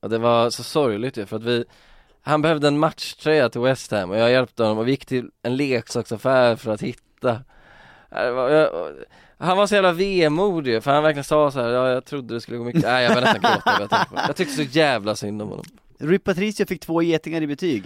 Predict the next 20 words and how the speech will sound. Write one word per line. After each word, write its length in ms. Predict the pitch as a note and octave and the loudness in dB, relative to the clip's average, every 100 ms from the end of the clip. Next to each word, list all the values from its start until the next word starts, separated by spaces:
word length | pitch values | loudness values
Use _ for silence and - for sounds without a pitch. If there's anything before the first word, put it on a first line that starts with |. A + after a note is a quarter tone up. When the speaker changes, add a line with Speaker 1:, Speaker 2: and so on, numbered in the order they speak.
| - | 0
Speaker 1:
Nej, 220 | D3+ D#3 | 0 2
gud 180 | C#3+ D3 | 2 4
vad 160 | C3 | 6
Speaker 2:
Hur 200 | A3 A3+ | 6 6
Speaker 1:
det 60 | G3+ | 6
Speaker 2:
är 100 | G3 | 4
det 80 | G3 | 4
möjligt? 580 | G3+ F#3+ F3 - - - - _ _ _ _ _ _ _ _ _ - | 4 4 2 0 -14 -18 -20 _ _ _ _ _ _ _ _ _ -2
Speaker 1:
Ja, 360 | D#3 D3+ C#3 C3 | 2 4 2 -2
nej, 360 | - D3+ D3 C#3+ | -2 2 2 2
alltså, 340 | D#3 D#3 E3 - _ _ _ _ D3+ | 2 4 2 0 _ _ _ _ -2
han 220 | E3 D#3+ | 0 2
borde 180 | C#3+ A#2+ | 0 -2
haft 140 | G#2+ | -6
mer, 180 | A#2 E2+ | -8 -6
ja. 280 | A#2 A2+ C#2+ - A#2+ | -4 -4 -6 -14 -4
Ehm, 680 | B2+ A#2+ A#2 A2+ A2 A2 F2 C2 _ _ _ - | 0 2 2 2 2 -2 -6 -18 _ _ _ -6
så 120 | F3+ | 0
här, 240 | E3+ B2+ - C#3+ C3+ C3+ | 2 2 0 2 4 4
eh, 60 | B2+ | 2